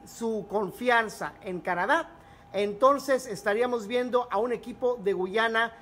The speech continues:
con un poco de presión ante la selección de Canadá. Aparte de eso, Canadá es uno de los equipos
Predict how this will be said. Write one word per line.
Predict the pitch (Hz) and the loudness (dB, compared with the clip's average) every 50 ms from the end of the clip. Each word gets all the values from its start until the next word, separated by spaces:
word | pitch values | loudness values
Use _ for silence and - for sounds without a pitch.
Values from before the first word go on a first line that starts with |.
| - - - - | -20 -20 -12 0
con | - 226 233 240 | 4 4 4 4
un | 254 262 233 - | 4 0 0 2
poco | - 247 247 240 247 - 247 254 247 247 247 | 4 4 4 4 4 2 2 2 2 0 0
de | 185 208 214 208 | 2 2 2 2
presión | - 220 208 196 196 - - 220 226 226 233 233 240 247 233 - - - - - - - - | 2 0 0 0 0 -2 -4 0 2 2 2 2 0 -4 -8 -12 -16 -20 -20 -20 -10 -2 0
ante | 208 220 226 220 - 233 254 247 | 2 2 2 2 2 2 2 2
la | 214 190 180 | 0 -4 -4
selección | - - 214 196 190 - - 233 233 233 233 214 | -2 -2 -2 -2 -2 -4 -4 -2 -2 -2 0 0
de | 196 202 202 | 0 -2 0
Canadá. | 202 208 190 180 175 156 147 147 - - - - - - | 0 0 -2 0 -2 -4 -8 -10 -14 -18 -20 -20 -14 -4
Aparte | - 208 208 208 208 - 311 311 302 302 311 277 | 2 4 4 4 6 6 6 6 6 4 4 6
de | 277 262 240 | 6 6 6
eso, | 220 - - 226 233 226 - - - | 4 2 0 -2 -4 -4 -6 -6 0
Canadá | 220 208 190 196 202 196 240 277 294 | 2 4 4 4 4 4 4 4 2
es | 302 302 - | 0 -2 -4
uno | 349 359 339 339 349 339 | -4 -2 0 0 2 2
de | 311 240 | 2 2
los | 220 202 - 208 | 2 0 -2 -4
equipos | 170 - 269 285 - - 277 269 277 277 - | -6 -4 -6 -6 -2 0 0 0 0 -2 -8